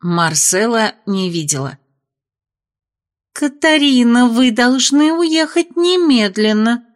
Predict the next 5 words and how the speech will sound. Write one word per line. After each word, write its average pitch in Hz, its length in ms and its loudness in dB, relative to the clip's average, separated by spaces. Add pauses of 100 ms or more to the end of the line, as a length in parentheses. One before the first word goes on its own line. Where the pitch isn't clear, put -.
(340)
высокомерно 214 800 0
вскинув 196 480 -6
голову, 233 340 -2
цедила 196 560 -2
она. 175 260 -6